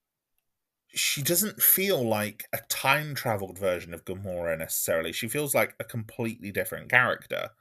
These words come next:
Like, almost like a parallel timeline version of Gamora. She's very, very different. And that's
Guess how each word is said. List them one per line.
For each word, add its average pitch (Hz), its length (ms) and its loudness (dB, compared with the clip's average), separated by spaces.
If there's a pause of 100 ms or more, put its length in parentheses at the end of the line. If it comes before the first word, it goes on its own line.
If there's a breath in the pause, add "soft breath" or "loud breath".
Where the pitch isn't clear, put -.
(1800 soft breath)
Like, 120 240 4
almost 123 340 2
like 127 140 2
a 110 140 -2
parallel 107 520 4
timeline 110 500 -4
version 82 300 -4
of 87 80 -12
Gamora. 85 400 -8
She's - 280 -4 (200)
very, 147 400 2
very 107 380 2
different. 82 520 -2 (960)
And 120 200 0
that's - 500 4